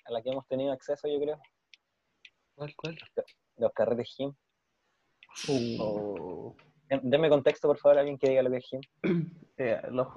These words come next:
Speaker 4: eh, los gym corresponden a juegos intermedicina, o entre, por carrera, en este caso. Y se jue-,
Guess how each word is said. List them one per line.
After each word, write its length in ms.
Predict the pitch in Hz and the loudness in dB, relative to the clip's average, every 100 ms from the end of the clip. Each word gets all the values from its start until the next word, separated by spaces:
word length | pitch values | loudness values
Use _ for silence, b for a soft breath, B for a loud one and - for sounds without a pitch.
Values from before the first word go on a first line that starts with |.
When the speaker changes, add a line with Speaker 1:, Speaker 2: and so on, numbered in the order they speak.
| - | -10
Speaker 4:
eh, 120 | 131 | -6
los 160 | 127 143 - | -2 -2 2
gym 260 | 196 - | 0 -2
corresponden 580 | - 151 135 277 165 160 | -2 2 2 2 0 0
a 180 | 139 151 | -2 -4
juegos 440 | - 139 143 147 | -4 0 0 0
intermedicina, 920 | 135 135 123 113 113 117 - 147 156 165 - | -6 -4 -4 -4 -6 -8 -8 -4 -4 -6 -14
o 380 | - 113 117 101 | -4 0 0 -2
entre, 500 | - 120 123 113 113 | -8 -6 -4 -2 -4
por 240 | 113 120 - | -6 -8 -2
carrera, 400 | 113 123 175 - _ _ B B B B - | -2 -2 -6 -10 _ _ B B B B -10
en 80 | |
este 180 | 135 139 | -2 2
caso. 320 | 131 107 113 - _ _ - | 4 2 -4 -12 _ _ -4
Y 480 | 131 131 127 127 135 | 0 2 2 2 0
se 580 | - 139 135 135 135 147 | 2 4 6 6 4 2
jue-, 340 | - - - | -4 -6 -6